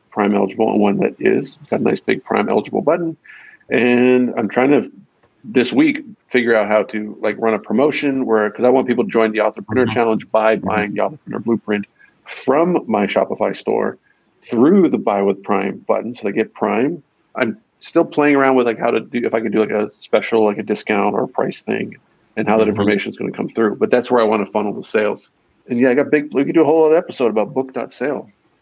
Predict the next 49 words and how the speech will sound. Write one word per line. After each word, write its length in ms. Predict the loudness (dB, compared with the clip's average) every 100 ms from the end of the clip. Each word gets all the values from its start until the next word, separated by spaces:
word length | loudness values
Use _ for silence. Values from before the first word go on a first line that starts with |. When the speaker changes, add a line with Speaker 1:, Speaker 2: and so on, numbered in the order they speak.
| _ _ _ _ _ _ -20 -20 _ _ _
Speaker 1:
And 240 | -16 -16 -20 _ _ _
yeah, 100 | 0
Speaker 2:
It's 120 | 2
Speaker 1:
nobody 180 | 2 2
knows 160 | 2 2
I 20 |
bought 220 | 2 0
that. 80 | 0
Speaker 2:
interesting. 20 |
Speaker 1:
You 60 | 0
guys 140 | 0
are 20 | 0
the 60 |
first 200 | 0 0
three 120 | 0
people 240 | -2 -2 -2
to 60 |
know 100 | -4
that 100 | -4
I 60 | -4
bought 180 | -4 -6
that. 120 | -8
Don't 100 | -8
Speaker 2:
There 100 | -4
Speaker 1:
worry. 80 | -2
Speaker 2:
you 40 | 0
go. 200 | 0 -2
Top 280 | -2 -2
secret. 400 | -2 -2 0 0
Here's 240 | 2 2 2
my 160 | 0
thesis 500 | 0 0 0 2 0 2
on 340 | 2 0 -2
the 140 | -2 2
Buy 180 | 2
with 220 | 2 0 -2
Prime 280 | -2 0
thing. 380 | -2 -4 -4 -6 -4
I 100 | -2
think 260 | 0 0
it's 200 | 0 -4
chess. 640 | -6 -2 2 0 -2 -10 -12 _ -4
I 100 | -2
think 180 | 0 0
they're 100 | -2
playing 300 | 0 0 0
chess 320 | 2 0 2
with 140 | -2
Shopify. 720 | 0 0 0 -4 -2 -2 -2